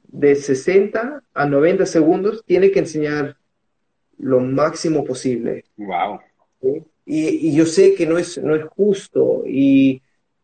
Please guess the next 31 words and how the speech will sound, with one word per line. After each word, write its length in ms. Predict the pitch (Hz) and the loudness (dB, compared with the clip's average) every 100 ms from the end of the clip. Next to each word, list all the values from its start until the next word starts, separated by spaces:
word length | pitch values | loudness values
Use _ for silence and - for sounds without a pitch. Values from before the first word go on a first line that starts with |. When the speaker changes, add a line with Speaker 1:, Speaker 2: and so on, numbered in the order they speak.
| _ | _
Speaker 1:
que 720 | - 139 139 139 135 113 - - | -2 2 4 4 2 0 -4 -12
es, 440 | - - - - - - - | -16 -16 -18 -18 -12 -12 -12
te 100 | - | -14
suena 400 | 135 170 170 165 | -10 -4 -4 -4
como 280 | 156 143 131 | -2 2 2
demasiado 760 | 131 - 139 135 139 175 160 | 0 -4 -4 -4 -2 0 2
corto, 420 | 160 165 165 127 - | 2 2 2 -2 0
pero 520 | 143 135 135 - - - _ _ _ _ _ | 2 4 4 2 -4 -14 _ _ _ _ _
mira, 360 | 151 151 131 - _ _ _ _ _ _ _ _ _ _ _ - - _ _ | 0 2 2 -4 _ _ _ _ _ _ _ _ _ _ _ -20 -20 _ _
tu 100 | 185 | -2
familia 540 | 165 156 147 151 151 | 0 0 2 4 4
o 80 | 135 | 4
tú 240 | - 165 165 | 2 2 2
como 180 | 165 151 | 0 2
jugador, 420 | 160 143 147 - | 2 4 4 4
tú 140 | 202 | 2
so-, 260 | 202 196 - _ | 4 0 -2 _
tú 140 | 214 | -2
solo 320 | 208 208 190 | 4 6 6
eres 220 | 180 165 - | 4 0 -4
un 220 | 175 214 | -4 -4
jugador 560 | - 190 165 165 180 - | 2 4 6 6 4 2
de 100 | - | -2
muchos, 600 | 143 156 190 190 127 127 - | 0 2 2 0 -6 -6 -6
y 140 | 139 | 0
yo 180 | 143 190 | 4 6
como 160 | 196 196 | 6 4
entrenador 580 | 165 156 147 160 196 151 | 4 0 0 2 2 0
recibo 600 | 147 - 175 170 151 151 _ _ _ _ _ _ - - - _ _ _ - _ | -4 -2 0 2 2 0 _ _ _ _ _ _ -20 -20 -20 _ _ _ -20 _
de 120 | - | -6
cin-, 280 | 139 151 127 | -4 -4 -6